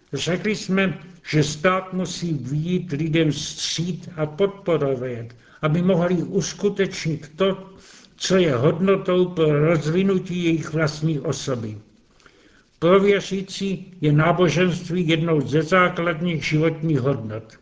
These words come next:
Musí tedy mít právo se hlásit o to, co je k tomu ve společnosti nutné, aby veřejná správa nebořila to, co rodina a osobní mravní vývoj pracně staví.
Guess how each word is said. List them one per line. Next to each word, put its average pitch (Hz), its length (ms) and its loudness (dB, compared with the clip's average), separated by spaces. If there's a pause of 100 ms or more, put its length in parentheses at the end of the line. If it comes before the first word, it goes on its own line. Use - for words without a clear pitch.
(600)
Musí 196 420 4
tedy 170 260 0
mít 156 300 -2
právo 165 380 4
se - 220 -2
hlásit 139 680 0
o 160 100 0
to, 180 360 -2 (300)
co - 180 0
je 180 140 6
k - 80 -6
tomu 180 300 2
ve 160 120 2
společnosti 160 880 -2
nutné, 151 720 0 (380)
aby 160 220 4
veřejná 170 640 2
správa 160 540 0
nebořila 160 680 2
to, 180 260 -2
co 160 280 -2 (100)
rodina 160 520 2
a 147 260 -8
osobní 156 600 -2
mravní 147 560 0
vývoj 156 400 0
pracně 156 520 -2
staví. 113 560 -4